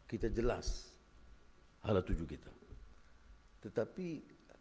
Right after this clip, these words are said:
sama ada berhasil atau tidak ialah pelaksanaan. Ya. Kalau kita ungkap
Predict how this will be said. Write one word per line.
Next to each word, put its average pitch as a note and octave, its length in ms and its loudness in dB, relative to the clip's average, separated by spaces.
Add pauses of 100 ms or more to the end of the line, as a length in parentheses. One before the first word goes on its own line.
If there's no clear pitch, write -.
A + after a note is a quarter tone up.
(220)
sama G#2+ 320 4
ada G#2+ 80 0
berhasil G#2+ 400 0
atau G2 160 -4
tidak F#2 240 -2
ialah A2 240 -4
pelaksanaan. F#2+ 680 -4 (920)
Ya. - 120 -14 (680)
Kalau G2+ 240 0
kita G2+ 320 -2
ungkap F#2+ 480 -2